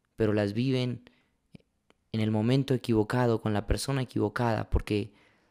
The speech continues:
no son direccionados y guiados por el Espíritu de Dios, sino que son dominados por la carne.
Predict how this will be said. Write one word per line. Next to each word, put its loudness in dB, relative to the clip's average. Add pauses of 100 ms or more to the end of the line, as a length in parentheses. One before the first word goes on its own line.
(140)
no 0
son -2
direccionados -2
y -2
guiados 0
por -2
el -2
Espíritu -2
de 2
Dios, -2
sino -2
que -2
son -4
dominados -2
por 0
la -6
carne. -8